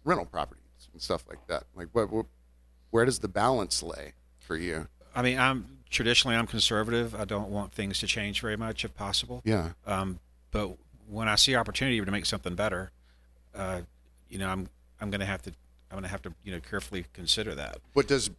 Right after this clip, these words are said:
Speaker 1: bringing more income make it better? Or, because the reason people would come here in the first place, either to visit or to own property, because like you said, people will visit here and be like, "Oh, I love this place.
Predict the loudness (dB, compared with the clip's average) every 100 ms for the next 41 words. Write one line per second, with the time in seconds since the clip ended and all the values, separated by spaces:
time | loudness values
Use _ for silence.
0 | -6 2 4 6 4 4 4 4 4 2
1 | 2 2 4 2 -4 -10 -20 -4 0 2
2 | 2 2 4 6 4 2 0 -2 -4 -2
3 | 4 4 4 0 0 0 0 -2 -2 2
4 | 0 -2 -2 0 2 2 2 0 0 0
5 | 0 -2 -2 2 4 4 2 2 2 2
6 | 2 0 0 -2 -4 -6 -12 _ _ 0
7 | 2 4 4 4 2 -2 -2 -4 -2 -2
8 | 0 -2 -2 0 0 0 0 2 2 4
9 | 2 2 -2 -2 0 0 0 4 4 6
10 | 4 4 0 -2 -4 -4